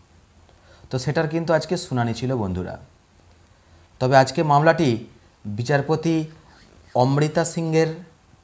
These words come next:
সিঙ্গেল বেঞ্চে মামলাটি উঠেছিল। সেই মামলার শুনানিতে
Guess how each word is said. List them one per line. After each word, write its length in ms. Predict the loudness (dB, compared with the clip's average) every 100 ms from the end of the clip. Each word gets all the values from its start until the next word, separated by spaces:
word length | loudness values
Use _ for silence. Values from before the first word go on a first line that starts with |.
| _ _ _
সিঙ্গেল 420 | -12 -4 -2 0 0
বেঞ্চে 280 | 0 0
মামলাটি 400 | 0 2 0 0
উঠেছিল। 440 | -4 -4 -6 -8 -12 -18 -20 _ _ _ -20 -20 -20 -20 -20
সেই 200 | -2 0
মামলার 420 | 2 2 4 4 2
শুনানিতে 640 | 0 -2 0 0 -2